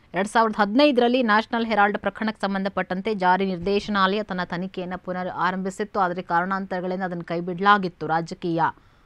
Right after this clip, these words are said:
ಕಳ್ಳಾಟಗಳ ನಡುವೆ ಈ ಪ್ರಕರಣ ಮುಚ್ಚಿ ಹೋಗಿತ್ತು. ಇದೀಗ ಮುಂದಿನ ಬಾರಿ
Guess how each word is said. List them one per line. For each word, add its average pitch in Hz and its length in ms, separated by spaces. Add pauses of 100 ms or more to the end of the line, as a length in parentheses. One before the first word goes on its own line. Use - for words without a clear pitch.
(920)
ಕಳ್ಳಾಟಗಳ 208 680 (380)
ನಡುವೆ 220 440
ಈ 196 80
ಪ್ರಕರಣ 202 420
ಮುಚ್ಚಿ 185 260
ಹೋಗಿತ್ತು. 160 380
ಇದೀಗ 214 260 (840)
ಮುಂದಿನ 208 300
ಬಾರಿ 220 560